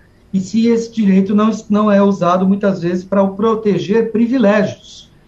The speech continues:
privilégios de classe, privilégios de gênero, privilégios de etnia. A gente vai lembrar que no Brasil Colônia, por exemplo, o senhor de engenho,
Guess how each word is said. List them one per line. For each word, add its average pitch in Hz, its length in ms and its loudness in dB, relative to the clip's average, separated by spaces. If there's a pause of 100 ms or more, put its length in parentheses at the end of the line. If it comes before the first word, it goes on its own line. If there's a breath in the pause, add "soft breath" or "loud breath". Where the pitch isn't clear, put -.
privilégios 175 480 0
de 208 80 -6
classe, 196 600 -2 (400 soft breath)
privilégios 170 480 -2
de 190 120 -4
gênero, 175 500 0 (340 soft breath)
privilégios 180 840 -2
de 208 340 -2 (220)
etnia. 190 680 0 (560 soft breath)
A 160 80 0
gente 247 220 0
vai 247 160 4
lembrar 185 400 0
que 160 100 -10
no 165 80 -2
Brasil 151 380 -2
Colônia, 147 600 0 (140)
por 131 100 -6
exemplo, 190 540 -4 (240 soft breath)
o 156 80 -8
senhor 220 500 2
de 175 140 -4
engenho, 156 580 -2